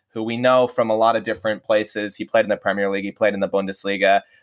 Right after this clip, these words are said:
uh, and he was the player who you know, not only went up to the ref and got mad at him, but when you heard his conversation with the referee about the situation, it was just so,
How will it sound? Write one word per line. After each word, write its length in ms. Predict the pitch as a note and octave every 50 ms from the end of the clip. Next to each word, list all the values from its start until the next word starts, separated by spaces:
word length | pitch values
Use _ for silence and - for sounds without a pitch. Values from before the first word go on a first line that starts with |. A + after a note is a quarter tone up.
| _ _ -
uh, 300 | A2+ A#2 A2+ A2 A2 - -
and 160 | A2 A2 G#2+
he 160 | G#2 - D3+ D3
was 180 | C#3+ C3 -
the 100 | - A#2+
player 440 | - - - A#2+ A#2+ A#2+ A#2 A#2 A2+
who 440 | G#2 B2 A#2+ A2+ A2+ A2 A2 A2 _ _ _ _ _ _ _ _ _ _ _ _ _ -
you 120 | - C3 C3+
know, 360 | C3+ B2+ A#2+ A#2+ A#2 - - _ -
not 220 | A#2 A#2+ C3+ D3+
only 180 | E3 E3+ E3+ D#3
went 180 | C3+ C3 B2+ B2+
up 80 | B2
to 60 | -
the 100 | - A#2
ref 240 | G#2+ A2+ A2+ A2+ -
and 100 | A2+ G#2+
got 160 | A2 G#2+ F#2
mad 200 | G2 F#2+ F#2+ G#2
at 100 | A#2 A#2
him, 320 | A2+ A#2+ B2+ C3 C3+ C3+ - - _ -
but 100 | - B2
when 160 | A#2+ C3 C3
you 120 | C3+ D#3 D#3+
heard 260 | C3 - B2 B2 B2+
his 120 | C3+ C3
conversation 680 | - - A#2+ A#2+ A#2 A2 G#2 - G#2 F#2+ G#2+ - - A#2
with 160 | G#2+ G#2+ G#2
the 80 | - A2
referee 420 | G#2+ G#2+ G2 - - G2 F#2+ G#2
about 220 | A2 G#2 A2 A2 A2+
the 60 | A#2+
situation, 760 | - - A#2+ - - A2+ A2+ A2+ A#2 A2+ - C3+ B2+ C3 C3 - _ _ _ -
it 120 | - B2+
was 200 | C#3 C#3+ C3+ -
just 360 | - D3 C#3 - - - -
so, 580 | - C#3 C3+ C#3 C#3 C#3 C#3 C#3 C3+ C3 A#2+